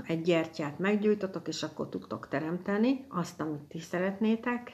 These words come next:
Hetedikén lesz hónapváltás, hetedikén megyünk bele a disznó hónapba, de azt úgyis el fogom még nektek mondani. Úgyhogy nagyon-nagyon szépen köszönöm mindenkinek, hogy itt vagytok,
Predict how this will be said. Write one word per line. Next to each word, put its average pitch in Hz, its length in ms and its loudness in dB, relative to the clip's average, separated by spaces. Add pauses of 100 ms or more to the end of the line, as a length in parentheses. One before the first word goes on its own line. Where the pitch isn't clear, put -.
(100)
Hetedikén 165 640 0
lesz 139 260 -8
hónapváltás, 214 1000 0
hetedikén 175 600 -2
megyünk 160 360 -2
bele 156 200 -2
a 147 100 -4
disznó 156 520 0
hónapba, 196 560 4
de 175 100 -2
azt - 180 -4
úgyis - 280 -2
el 165 160 -2
fogom 156 280 -2
még 156 200 -2
nektek 151 440 -6
mondani. 175 580 0 (1080)
Úgyhogy 175 320 2
nagyon-nagyon 165 600 2
szépen 156 540 -2
köszönöm 156 440 -4
mindenkinek, 151 720 -8
hogy 156 200 -10
itt 156 180 -10
vagytok, 196 640 0